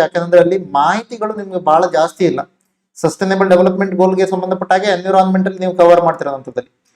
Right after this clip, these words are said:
So ಆದ್ರೆ ಇಲ್ಲಿ ನೀವೇನ್ ನೋಡ್ಬೇಕು, ಓವರ್ ಆಲ್ ಆಗಿ ಇದು ಏನಿದೆ ಅನ್ನೋದನ್ನ ಅರ್ಥ ಮಾಡ್ಕೋಬೇಕು. So ಇವಿಷ್ಟು ನಮ್ಗೆ ಕರ್ನಾಟಕ ಆರ್ಥಿಕ ಸಮೀಕ್ಷೆಗೆ ಸಂಬಂಧಪಟ್ಟ ಹಾಗೆ ಕಂಪ್ಲೀಟ್ ಆಗಿ ಇಲ್ಲಿಗೆ ಕರ್ನಾಟಕ ಆರ್ಥಿಕ ಸಮೀಕ್ಷೆಯನ್ನ ಡಿಸ್ಕಸ್ ಮಾಡಿದ್ವಿ. ನೀವು ಓದೋದಷ್ಟೇ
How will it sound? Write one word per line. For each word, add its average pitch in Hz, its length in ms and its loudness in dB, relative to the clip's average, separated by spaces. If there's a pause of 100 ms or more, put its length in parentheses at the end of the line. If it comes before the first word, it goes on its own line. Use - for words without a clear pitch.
(260)
So - 120 0
ಆದ್ರೆ 165 160 4 (120)
ಇಲ್ಲಿ 196 180 0
ನೀವೇನ್ 196 300 -2
ನೋಡ್ಬೇಕು, 190 360 0 (440)
ಓವರ್ 180 240 6
ಆಲ್ 175 180 6
ಆಗಿ 240 140 0 (100)
ಇದು 165 100 -4 (140)
ಏನಿದೆ 151 340 -2
ಅನ್ನೋದನ್ನ 208 340 -6 (140)
ಅರ್ಥ - 140 -6 (100)
ಮಾಡ್ಕೋಬೇಕು. - 380 -20 (720)
So 190 60 0 (100)
ಇವಿಷ್ಟು 190 360 2
ನಮ್ಗೆ 190 240 -2 (120)
ಕರ್ನಾಟಕ 190 580 0 (220)
ಆರ್ಥಿಕ 180 280 0 (100)
ಸಮೀಕ್ಷೆಗೆ 170 460 -2
ಸಂಬಂಧಪಟ್ಟ 151 440 -6
ಹಾಗೆ - 140 -10 (580)
ಕಂಪ್ಲೀಟ್ 175 440 2
ಆಗಿ 170 200 0
ಇಲ್ಲಿಗೆ 175 320 2
ಕರ್ನಾಟಕ 170 380 0 (120)
ಆರ್ಥಿಕ 160 280 -4
ಸಮೀಕ್ಷೆಯನ್ನ 175 400 -2 (120)
ಡಿಸ್ಕಸ್ 233 400 0
ಮಾಡಿದ್ವಿ. 170 280 0 (600)
ನೀವು 233 200 6 (220)
ಓದೋದಷ್ಟೇ 220 460 4